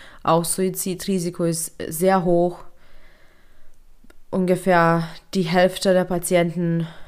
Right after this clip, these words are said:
versuchen es zumindest und, ähm, zwischen fünfzehn und dreißig Prozent nehmen sich dann auch das Leben.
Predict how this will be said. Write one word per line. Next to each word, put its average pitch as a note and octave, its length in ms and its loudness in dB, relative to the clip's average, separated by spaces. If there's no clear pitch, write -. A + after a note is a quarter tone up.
versuchen G3 500 2
es G3 200 -4
zumindest G3+ 800 -4
und, F3 640 -2
ähm, E3+ 280 -2
zwischen F3 300 -6
fünfzehn F#3+ 440 -4
und E3+ 60 -8
dreißig - 440 -8
Prozent E3+ 560 -4
nehmen F3+ 260 2
sich D#3+ 180 -2
dann D#3+ 160 -6
auch D#3 140 -6
das - 180 -10
Leben. D3 380 -4